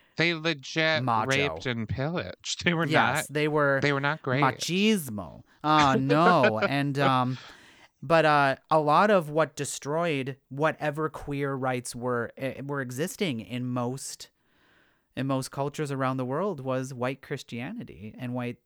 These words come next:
Speaker 2: white supremacy and colonialism really fucked up most magical traditions and
Speaker 1: Ugh.
Speaker 2: most queer traditions around the world. So that's why also a lot of queer people are turning to that, because, and a lot of, uh, like, it's, it's a place for queer people who were also raised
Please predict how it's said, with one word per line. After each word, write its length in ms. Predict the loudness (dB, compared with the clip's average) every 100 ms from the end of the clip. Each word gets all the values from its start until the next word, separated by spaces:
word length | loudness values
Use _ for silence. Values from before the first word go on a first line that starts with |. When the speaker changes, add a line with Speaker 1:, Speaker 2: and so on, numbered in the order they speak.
| _
Speaker 2:
white 180 | -8 -6
supremacy 760 | -8 -6 -6 -6 -8 -12 -14 -16 -10
and 180 | -8 -6
colonialism 840 | -8 -6 -6 -8 -10 -14 -14 -12 -6
really 280 | -4 -4
fucked 460 | -6 -6 -6 -6 -4
up 240 | -4 -6 -16 _ _ _ _ _ _ _ _ -4
most 300 | -2 -2 -2
magical 420 | -2 -2 -2 -4
traditions 600 | -2 0 0 -2 -4 0
and 80 | 2
Speaker 1:
Ugh. 60 | 0
Speaker 2:
most 140 | -2
queer 240 | -4 -4 -2
traditions 680 | -4 -6 -8 -16 -14 -16 -10
around 300 | -4 0 0
the 80 | 0
world. 400 | 0 0 -2 -4
So 120 | 0
that's 240 | 4 4 6
why 120 | 6
also 280 | 6 4 2
a 20 |
lot 160 | 4 2
of 60 |
queer 220 | 0 -6 -4
people 280 | -4 -4
are 120 | -4 -4
turning 340 | -4 -2 -2
to 100 | -2
that, 260 | -2 -2 -4 -10 -20 -20 -8
because, 420 | 0 2 2 0 -8 _ _ _ _
and 100 | 2
a 20 | 6
lot 140 | 8
of, 120 | 6 2
uh, 300 | 4 4 2 0
like, 240 | -2 -2
it's, 320 | -4 -4 -6 -6
it's 180 | -4 -2
a 60 |
place 320 | 0 0 -2
for 120 | -4 -8
queer 300 | -6 -4 -4
people 320 | -6 -6 -6
who 120 | -4
were 140 | -6 -4
also 340 | -6 -4 -6
raised 760 | -6 -4 -2 -2 -4 -6 -12